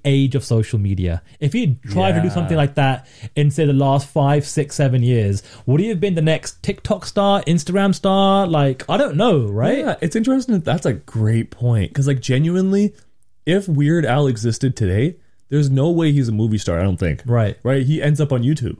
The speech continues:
Speaker 1: Yeah.
Speaker 2: Right? He's a hundred percent a YouTuber. And it's unf-, like, it's almost unfortunate because, listen, at the end of the day, like, I, I appreciate platforms like YouTube and social media and all that kind of stuff.
Speaker 1: Yeah, yeah.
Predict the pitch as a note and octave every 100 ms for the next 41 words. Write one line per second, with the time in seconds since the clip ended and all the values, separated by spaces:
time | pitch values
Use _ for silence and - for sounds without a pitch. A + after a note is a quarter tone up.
0 | - B2+ G#3+ - - A2+ C3 C3 C#3 A2
1 | - - - - - E3 D#3+ D3 C#3 D3
2 | - A#2+ B2+ A2 B2 G#3 B3+ - - -
3 | E3 F3+ - - - A3 D4+ - - G#3+
4 | A#3 C3 C#3 F3 D#3 - - - - D3+
5 | C#3 F3 A#3 D#3 D3+ D#3 C#3+ D3 D3 C#3
6 | D3 C#3+ D3 C#3 C#3+ C3 D3 A#2+ - C#3
7 | B2+ A2 A2+ A#2 C#3 B2+ A2+ G2 A#2+ B2+
8 | B2 B2+ B2+ C3 C3+ C3 C#3+ C3 B2 A#2
9 | G#2+